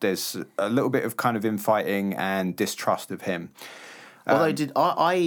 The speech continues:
Speaker 2: even though that's trying to, they put that across, I still think he's quite a cool character.
Speaker 1: Oh, yeah, totally. He is. He is. And I think he, um, w-, back to what we were saying about the actual delivery of the voice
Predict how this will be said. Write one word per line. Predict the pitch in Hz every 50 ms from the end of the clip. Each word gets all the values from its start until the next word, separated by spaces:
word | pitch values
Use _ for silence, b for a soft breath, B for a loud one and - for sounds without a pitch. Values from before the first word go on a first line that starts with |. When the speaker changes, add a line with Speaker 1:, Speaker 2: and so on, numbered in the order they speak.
| 156 135 -
Speaker 2:
even | 156 165 175 175
though | 165 143
that's | 135 - - -
trying | - - 135 117
to, | 113 107
they | 104 - - 110 110 110
put | 107 - - - -
that | 95 - -
across, | - - - 127 101 78 - - -
I | -
still | - - 175 170
think | - -
he's | 98 -
quite | - - 101 -
a |
cool | - - - 123 95 -
character. | - 107 104 - - - - - - - - - -
Speaker 1:
Oh, | 220 233 214
yeah, | 196 208 180 -
totally. | - - - 160 147 85 78 85 82 - - - _ _ _
He | - 143 160
is. | 143 107 92 82 - - - 185 _ _
He | - 135 135 139
is. | 104 87 85 -
And | - - 113 107 104 104
I | - 120
think | - - 135 98 104
he, | 113 127 120 117 117 113 110 110 107 107 104 101 101 98 -
um, | 104 104 101 98 98 98 95 95 90 92 92 92 92 - B B B B B B B B B B B B _ _ _ _ _ _ _ _ _ _ _ _ _ -
w-, | 123 123 113 92
back | 98 135 117 - -
to | - 113 101 - _ - -
what | - 110 117 90
we | 104 104
were | 98
saying | - - 113 101 95 92
about | 90 95 92 - 90
the | 98 92
actual | 85 - - 107
delivery | 101 - 104 98 101 104 95 - 92 92 92 90 87 87
of | - 90 90 85 - - - _ _ _ _ _ _ _ -
the | 101 101 107 95 90 85
voice | - 101 101 98 92 - - - -